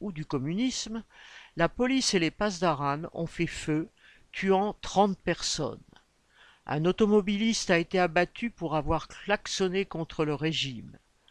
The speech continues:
Comme partout dans le pays, les blessés fuient les hôpitaux pour ne pas être jetés dans des geôles où la torture est quasi systématique. Dans le sud de l'Iran, sur le complexe pétrolier de South Pars,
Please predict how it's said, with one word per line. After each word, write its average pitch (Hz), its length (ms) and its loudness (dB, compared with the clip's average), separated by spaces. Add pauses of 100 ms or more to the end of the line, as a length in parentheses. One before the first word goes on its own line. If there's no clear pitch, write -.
(420)
Comme 156 280 2
partout - 360 -2
dans 196 140 2
le 185 80 0
pays, 175 460 -2 (420)
les 147 160 0
blessés 185 460 4
fuient 220 340 0
les 180 200 6
hôpitaux 175 520 -2
pour 151 180 -6
ne 139 120 0
pas 170 240 0
être 180 280 0
jetés 175 440 0
dans 143 160 -2
des 139 160 -4
geôles 175 560 0
où 143 100 -8
la 147 140 0 (200)
torture 160 640 -2 (120)
est 143 120 -6 (120)
quasi 170 300 2
systématique. - 1080 -6 (920)
Dans 151 120 0
le 156 100 2
sud 180 300 -2
de 156 100 4
l'Iran, 170 560 -2 (380)
sur 156 220 0
le 147 100 2
complexe 180 680 -2
pétrolier 180 560 2
de 135 160 -4
South - 540 -4
Pars, - 480 -4